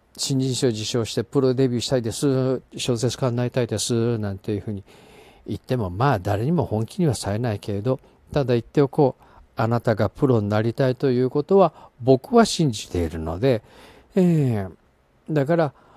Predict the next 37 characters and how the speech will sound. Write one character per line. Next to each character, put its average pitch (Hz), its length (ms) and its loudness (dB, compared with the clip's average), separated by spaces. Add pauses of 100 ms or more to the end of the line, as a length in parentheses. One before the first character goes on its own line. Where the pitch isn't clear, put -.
(160)
あ、 135 380 -4 (180)
ち - 100 -4
ゃ 127 80 0
ん 123 40 -8
と 180 260 -2 (120)
受 131 180 -4
講 156 200 0
す 170 140 -4
る 156 40 -2
と 160 120 0
き - 120 -14
に 135 60 -4
は 117 80 -6 (120)
プ 151 100 0
ロ 131 80 6
に 104 80 0
な 98 100 -2
り 107 60 -4
た 151 120 2
い 110 60 2
で 98 100 -10
す - 160 -2
っ - 40 -6
て - 160 -10
は - 140 -4
っ - 120 -10
き - 120 -8
り 127 100 -2
言 107 140 -2
お - 20 -8
う - 20 -12
ね。 104 160 -12 (220)
僕 117 340 -4
に 131 120 -2
は 92 100 -2
ね。 95 120 -8
っ - 40 -8